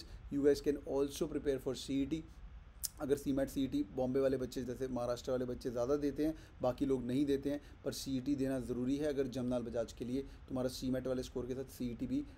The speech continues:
अ, देना पड़ेगा आपको, ठीक है। तो सीईटी के through काफ़ी सारे colleges भी हैं, अ, इंट-, अ, न-, अ, all India level पे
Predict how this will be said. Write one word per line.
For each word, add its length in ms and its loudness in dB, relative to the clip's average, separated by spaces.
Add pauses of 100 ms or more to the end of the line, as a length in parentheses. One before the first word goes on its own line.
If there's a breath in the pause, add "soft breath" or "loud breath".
(180)
अ, 200 4
देना 260 0
पड़ेगा 300 -4
आपको, 280 -8
ठीक 200 -6
है। 100 -6 (220 loud breath)
तो 60 -8
सीईटी 340 0
के 100 0
through 200 -6
काफ़ी 220 -2
सारे 180 0
colleges 420 -2
भी 120 0
हैं, 120 2 (300 loud breath)
अ, 200 4 (200)
इंट-, 240 2
अ, 140 4
न-, 920 0
अ, 240 2
all 160 8
India 160 2
level 200 6
पे 180 -2